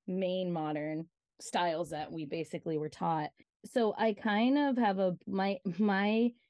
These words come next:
teaching has k-, a blend of kind of all of those things. So I have a very Horton-based style to my teaching 'cause I feel like that that's, it's a, just an easier modern concept to understand.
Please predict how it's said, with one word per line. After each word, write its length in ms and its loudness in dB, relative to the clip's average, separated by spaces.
teaching 600 0
has 200 0
k-, 100 -20
a 140 2
blend 460 0
of 120 0
kind 340 0
of 120 -4
all 220 4
of 160 -2
those 360 2
things. 460 2
So 280 0
I 400 2
have 140 0
a 100 2
very 640 0
Horton-based 1400 -2
style 580 0
to 140 -2
my 120 0
teaching 480 0
'cause 160 -4
I 120 2
feel 380 -2
like 440 -2
that 140 -10
that's, 600 -6
it's 160 -2
a, 60 -2
just 180 -4
an 80 2
easier 500 2
modern 640 2
concept 540 -2
to 80 -6
understand. 1040 0